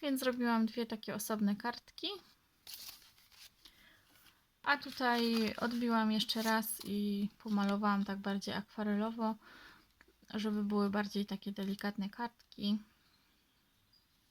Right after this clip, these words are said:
I też parę cekinków tylko i gotowe. No i tutaj z sówką też takie, e, kropeczkowe. I tutaj jeszcze właśnie też takie kropeczkowe dodałam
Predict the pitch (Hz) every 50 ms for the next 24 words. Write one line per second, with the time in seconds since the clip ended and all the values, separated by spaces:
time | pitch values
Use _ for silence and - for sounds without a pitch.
0 | _ - 262 247 226 - 208 - - - 196 196 202 208 214 - 226 - - 285
1 | 277 277 - 226 233 - - - 226 220 214 214 - - - - - 226 220 220
2 | 208 - - 294 294 285 277 269 262 269 - - - - - - - - - -
3 | - - 311 277 240 226 220 - 240 - 208 208 208 208 202 - - - - -
4 | - 294 - - - - 254 247 247 254 - - _ _ _ _ _ _ _ _
5 | _ _ _ _ _ _ _ _ _ - - - - - - - _ - 233 226
6 | - - - 202 208 - - 202 208 208 - - - - - - - - - -
7 | - _ _ _ _ _ _ - - 214 220 214 214 208 208 214 214 214 214 214
8 | 208 - - - _ _ - - _ - - _ - - - _ - - - _
9 | _ - - _ _ _ _ - - - - 226 226 226 220 214 - - - 233
10 | 233 - 226 226 214 - - _ - _ _ _ _ _ _ - _ _ _ _
11 | 294 240 233 226 - 208 - 196 208 196 202 196 - - - 220 214 220 202 -
12 | - 220 208 208 208 196 - - 208 208 - 208 208 - 226 214 - - - -
13 | - - 208 202 208 208 208 208 208 202 208 208 208 208 208 214